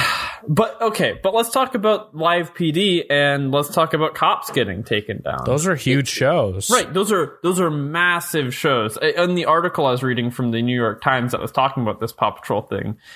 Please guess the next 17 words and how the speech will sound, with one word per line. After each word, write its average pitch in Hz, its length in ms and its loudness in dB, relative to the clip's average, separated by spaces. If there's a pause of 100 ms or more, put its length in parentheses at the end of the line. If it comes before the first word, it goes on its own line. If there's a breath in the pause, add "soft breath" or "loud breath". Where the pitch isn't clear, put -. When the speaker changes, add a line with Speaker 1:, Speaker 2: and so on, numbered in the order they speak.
(220 loud breath)
Speaker 1:
it - 180 -2
said 156 520 0 (160)
that 131 440 -2 (800)
those, 151 380 0
those 143 240 0
police 147 360 0
shows, 101 460 -2
police 156 320 -2
drama 143 340 0
shows, 107 500 -2 (200)
share 143 440 0
sixty 175 520 0
percent 123 580 0
of 110 220 0
drama 117 400 0
T 120 180 -4
V 87 280 -6